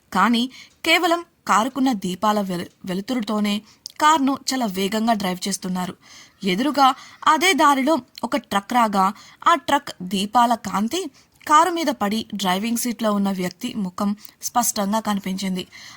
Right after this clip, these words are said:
ఆ వ్యక్తి చాలా కోపంగాను ఆవేశంగాను ఉండగా అతడి చేతులు స్టీరింగ్ పైన, చూపుల దారిపైన స్థిరపడిపోయాయి.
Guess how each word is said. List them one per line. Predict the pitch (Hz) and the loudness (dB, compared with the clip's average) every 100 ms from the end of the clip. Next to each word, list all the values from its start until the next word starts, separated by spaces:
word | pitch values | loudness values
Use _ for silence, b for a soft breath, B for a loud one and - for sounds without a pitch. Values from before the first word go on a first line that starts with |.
| - | 0
ఆ | 359 | 2
వ్యక్తి | 294 277 - 269 262 - 254 | 2 -2 -4 -8 -8 -6 -2
చాలా | 240 | -2
కోపంగాను | 220 - 185 202 208 196 190 190 202 B B _ | -2 -6 -4 -2 0 0 0 -2 -6 B B _
ఆవేశంగాను | 170 196 254 262 240 220 214 233 190 | -4 -2 -2 -2 0 2 0 -2 -4
ఉండగా | 185 190 269 349 B B B _ - | -4 0 0 -2 B B B _ -6
అతడి | 320 381 359 - | 0 2 2 0
చేతులు | 220 240 294 285 | 0 2 0 2
స్టీరింగ్ | - 214 214 240 | 0 0 0 0
పైన, | 240 220 226 214 - _ | 0 0 2 0 -4 _
చూపుల | - 381 339 | -4 -2 -2
దారిపైన | 262 190 185 233 220 220 240 - | 0 0 -2 -2 -2 0 -2 -2
స్థిరపడిపోయాయి. | - 196 196 190 190 185 185 | -6 -4 -2 -4 -4 -2 -4